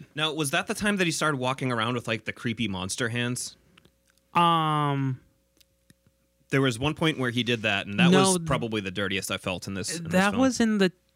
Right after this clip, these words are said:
Speaker 2: the Tango de Roxanne, which is, surprisingly, that's the only scene I really actually like in the movie is when they do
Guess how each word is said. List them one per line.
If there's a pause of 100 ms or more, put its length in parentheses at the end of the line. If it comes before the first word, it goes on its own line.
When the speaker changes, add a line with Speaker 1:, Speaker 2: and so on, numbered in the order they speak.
(120)
Speaker 2:
the
Tango
de
Roxanne,
which
is, (440)
surprisingly,
that's
the
only
scene
I
really
actually
like
in
the
movie
is
when
they
do